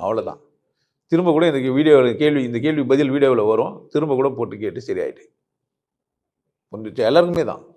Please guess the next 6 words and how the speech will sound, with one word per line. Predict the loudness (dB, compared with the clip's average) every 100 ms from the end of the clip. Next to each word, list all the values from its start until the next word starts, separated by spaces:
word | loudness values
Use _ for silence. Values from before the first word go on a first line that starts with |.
| _ _ _ _ _ _ _ _ _ _ _ _ _ _ _ _ _ _ _ _ _
எல்லாருக்குமே | -4 -2 -2 -4 -8
நல்லது. | -6 -6 -6 -4
என்ன | -4 -2
பண்ணாதீங்க, | -4 -8 -8 -12 -14 -20 -20 -20 -20 _ -2
ஆப்ஷன் | 0 -2 -4
இருந்தா, | -2